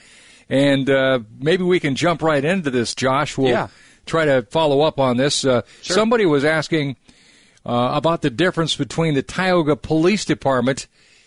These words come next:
Speaker 1: and the Williams County Sheriff's Department, and they wanted to know where these two law enforcement agencies draw the line. Are there boundaries,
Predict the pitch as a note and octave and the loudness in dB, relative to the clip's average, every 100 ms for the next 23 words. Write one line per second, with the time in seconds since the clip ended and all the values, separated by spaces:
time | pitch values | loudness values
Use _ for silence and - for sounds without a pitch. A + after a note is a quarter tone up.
0 | _ - C#3+ D3 C3+ D#3+ E3 D3+ - D#3+ | _ -4 0 2 2 2 2 0 -2 -2
1 | D#3 C#3+ - F3 F#3 D3 - A#2+ A#2 G2+ | -2 -2 -2 0 0 0 -2 -4 0 0
2 | G2 - - _ _ _ _ _ - B2+ | 0 -4 -8 _ _ _ _ _ -4 0
3 | C#3 D#3 D#3+ C3+ C3+ D#3 C#3+ C3+ C3+ - | 2 2 2 0 0 2 2 0 -2 -2
4 | F3+ D3+ E3 C#3+ D#3+ D#3 - C#3 D3+ B2 | 0 2 2 0 0 0 -2 -2 -2 -2
5 | B2+ - C3 A2 C3 C#3+ C3 A#2 C3 B2+ | -4 -4 -4 -2 0 2 2 2 2 2
6 | A2 A#2 A#2 A#2 A2+ C#3+ D3 C#3 C#3 C3 | 2 0 0 0 0 0 0 0 0 -2